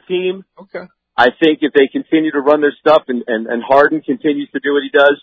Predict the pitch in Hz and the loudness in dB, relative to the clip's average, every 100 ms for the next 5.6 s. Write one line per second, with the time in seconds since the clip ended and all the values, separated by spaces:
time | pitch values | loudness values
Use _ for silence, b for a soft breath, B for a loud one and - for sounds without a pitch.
0 | _ _ _ _ _ _ - 107 127 143 | _ _ _ _ _ _ -6 -2 2 2
1 | 147 143 135 123 139 147 139 131 131 117 | 0 -2 0 4 4 4 0 -6 -6 2
2 | 139 139 123 107 135 131 127 120 117 120 | 4 4 0 -2 -2 -2 -4 -2 0 0
3 | 110 131 101 98 - _ _ _ _ 110 | 0 -4 -6 -8 -12 _ _ _ _ 2
4 | 117 113 117 113 113 110 123 131 139 120 | 4 4 4 6 6 4 2 2 0 -2
5 | 127 120 120 117 98 80 | -2 0 2 2 2 -4